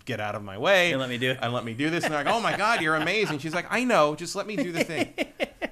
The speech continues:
Speaker 1: Um, it's a lot of fun. I, I do love, uh, one of my favorite things about Aloy's character is how she's just over everything.
Speaker 2: Oh,
Speaker 1: Like,
Speaker 2: yeah,
Speaker 1: she's
Speaker 2: she's just
Speaker 1: just
Speaker 2: straight to the point.
Speaker 1: She's
Speaker 2: Yep.
Speaker 1: got, she's got that Geralt thing where it's just like, "Can I just get through this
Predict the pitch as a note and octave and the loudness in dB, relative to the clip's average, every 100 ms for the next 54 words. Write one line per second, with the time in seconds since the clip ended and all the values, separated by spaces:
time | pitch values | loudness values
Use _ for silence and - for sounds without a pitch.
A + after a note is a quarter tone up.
0 | - B2 B2 A#2+ A#2+ B2 - C#3+ D3 F#3 | -2 0 2 0 -4 -8 -10 -12 -4 -2
1 | D#3+ - A2 C#3 D3+ C#3+ B2+ D3+ D3+ D#3 | -2 -2 -4 0 0 0 0 0 0 0
2 | C#3+ C3+ A#2+ A2+ A2+ A2 G#2+ G2+ A#2 C#3+ | 2 2 0 -6 -6 -4 -6 -8 -4 -2
3 | C3+ B2 A2+ A2+ A2 G#2 G#2 G#2+ G#2 G#2 | -2 -4 -6 -6 -10 -10 -10 -10 -10 -12
4 | G2+ - G#2 F#2+ G#2 G2+ G2 G#2+ - G#2 | -12 -10 -10 -10 -10 -10 -8 -10 -8 -14
5 | F#2 A2 - _ _ _ - - - A#2 | -12 -14 -16 _ _ _ -20 -20 -10 -6
6 | A#2 G#2+ G#2 G2 - A#2+ G2 F#2+ F#2 - | -6 -6 -8 -8 -8 -10 -8 -12 -14 2
7 | D#3 C#3 B2+ A#2+ B2 G3 B2+ F3+ C3+ - | 6 6 6 2 2 0 2 2 2 0
8 | F3+ F3+ F3 C#3+ B2+ D3 B2+ G2+ - C#3+ | 6 6 6 -2 0 0 -2 -4 -4 4
9 | C#3 F#3+ G3 - - F3+ C3 D3+ E3 D#3+ | 4 8 6 6 0 -2 4 6 6 8
10 | E3 C#3 A#2+ C#3+ E3+ C3+ A2 - B2+ A#2 | 4 4 0 4 6 6 4 -4 -4 -2
11 | A#2 A#2 A#2 A#2+ - A2 - _ _ - | -2 -2 -2 -4 -4 -4 -6 _ _ -10
12 | A2+ B2 C3 B2+ B2 G2 A2 G#2+ G#2 | -6 -4 -4 -4 -6 -8 -8 -6 -6